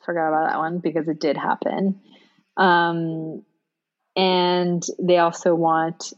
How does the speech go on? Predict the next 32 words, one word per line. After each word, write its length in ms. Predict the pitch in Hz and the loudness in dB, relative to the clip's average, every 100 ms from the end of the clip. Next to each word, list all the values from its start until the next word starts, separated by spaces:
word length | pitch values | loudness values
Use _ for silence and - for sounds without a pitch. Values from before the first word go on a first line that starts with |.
| - | 0
uh, 380 | 170 165 165 165 - - | 2 2 0 -4 -8 0
all 280 | 170 165 156 | 2 2 2
arrested 500 | 160 156 151 - 156 | 0 -2 -4 -8 -8
people 380 | - 165 175 175 - | -8 -6 -6 -6 -6
to 80 | 165 | -4
be 200 | 196 190 | -4 -2
released, 600 | 196 285 214 - - - - _ _ _ | -2 -2 -4 -8 -14 -20 -20 _ _ _
which 380 | - 190 180 - - | 0 0 0 -4 -2
is 200 | 180 175 | 0 0
definitely 440 | 165 165 160 151 - | 0 -2 -4 -6 -4
not 200 | 151 139 | -2 0
gonna 160 | 156 147 | -2 0
happen 340 | 147 - - | -2 -2 -2
either, 320 | 170 143 - | -2 -2 -4
'cause 160 | - 147 | -4 -4
again, 340 | 156 - 220 - | -4 -4 -4 -2
eight 140 | 170 | -2
thousand 380 | - - 175 170 | 0 0 0 -4
people 560 | - 165 - 170 170 - | -4 -6 -2 -2 -2 -4
have 100 | 170 | -8
been 120 | 180 175 | -6 -4
arrested. 440 | 165 147 - 175 | -4 -4 -8 0
Not 200 | 208 220 | 2 2
that 100 | 247 | 2
many 240 | 226 208 | 4 2
people 240 | 196 202 180 | 2 2 2
have 120 | 170 | 2
actually 360 | 165 - 175 156 _ | 0 0 -4 -4 _
gone 260 | - 220 160 | -4 -2 -2
to 100 | - | -4
jail 440 | 165 170 165 208 233 | 0 2 4 4 4
yet 540 | 254 285 285 202 - | 4 2 0 -6 -16